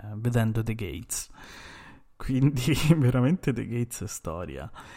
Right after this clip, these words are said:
Ehm, Giulia, The Tomorrow People, eh, Sara, Witches of East End, quindi ci sono delle cancellazioni che vi hanno fatto più male delle altre. Carola, The Catch,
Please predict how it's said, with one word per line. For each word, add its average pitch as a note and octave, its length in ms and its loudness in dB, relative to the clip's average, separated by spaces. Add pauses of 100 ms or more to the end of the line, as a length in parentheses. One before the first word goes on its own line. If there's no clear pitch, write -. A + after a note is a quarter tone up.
(300)
Ehm, - 840 -12 (280)
Giulia, C3 420 4
The B2 100 0
Tomorrow D3+ 460 2
People, F3+ 640 -2 (580)
eh, A2+ 420 -2
Sara, B2 380 0
Witches A#2+ 380 -2
of A#2+ 100 0
East - 320 -6
End, C3 720 0
quindi A#2+ 580 -2
ci - 140 -6
sono A2+ 280 2
delle A2 240 -8
cancellazioni A2+ 720 -4
che A2 100 -6
vi A#2 120 -10
hanno A2 120 -8
fatto - 300 -14
più - 160 -10
male A2+ 360 -6 (520)
delle A#2+ 240 2
altre. - 580 -4
Carola, C3 460 4
The B2 260 -2
Catch, - 880 -4